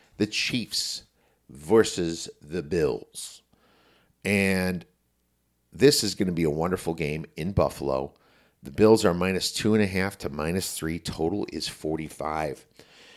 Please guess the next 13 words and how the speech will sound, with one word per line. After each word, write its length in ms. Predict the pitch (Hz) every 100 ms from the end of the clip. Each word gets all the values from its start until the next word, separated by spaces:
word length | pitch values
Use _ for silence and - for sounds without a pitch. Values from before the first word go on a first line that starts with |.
| - _
We 140 | 95 156
have 120 | 127
a 40 |
couple 300 | - 123 110
different 380 | 107 98 - 85
things 240 | 82 73
happening 440 | - - - - -
here. 220 | - - _ _ _ _ _ _ _ _ _ _ _ - -
The 100 | 76
Bills 380 | 139 147 185
are 120 | 156 95
getting 300 | 98 90 73
injured 400 | - 107 107